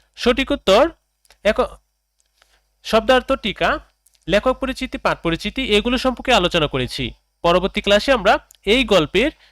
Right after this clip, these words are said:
সৃজনশীল প্রশ্নটি নিয়ে আলোচনা করব, নয়তো ভিডিওটি অনেক বড় হয়ে যাবে।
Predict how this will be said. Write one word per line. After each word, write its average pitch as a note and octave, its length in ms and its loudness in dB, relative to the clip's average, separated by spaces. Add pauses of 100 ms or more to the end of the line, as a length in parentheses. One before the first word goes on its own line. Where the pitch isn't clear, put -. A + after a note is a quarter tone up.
সৃজনশীল C4 440 -2
প্রশ্নটি C4+ 380 -2
নিয়ে G#3+ 200 2
আলোচনা G#3 400 2
করব, B2 260 0 (580)
নয়তো F#3+ 300 0
ভিডিওটি C4 360 -2
অনেক G3 260 2
বড় D#3+ 160 4
হয়ে B2+ 220 -2
যাবে। G#2 180 -4